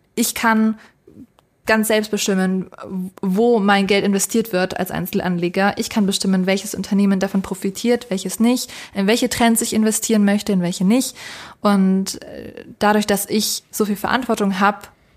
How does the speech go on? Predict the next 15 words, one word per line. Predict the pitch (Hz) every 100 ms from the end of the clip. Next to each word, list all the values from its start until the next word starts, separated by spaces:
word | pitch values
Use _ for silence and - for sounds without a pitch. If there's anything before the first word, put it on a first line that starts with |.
| _ _ _
ähm, | - 190 185 190 - _
hab | 202 196
ich | 226
das | 214 -
Gefühl, | 196 208 202 202
kann | - 196
man | 196 190
schon | - 208 208 220 - _ _ _ _ _ _
ganz | 208 196
klar | - 208
diese | 208 214
zwei | 208 202
Welten | 180 180 190
voneinander | 190 185 180 170 185
trennen. | - 214 196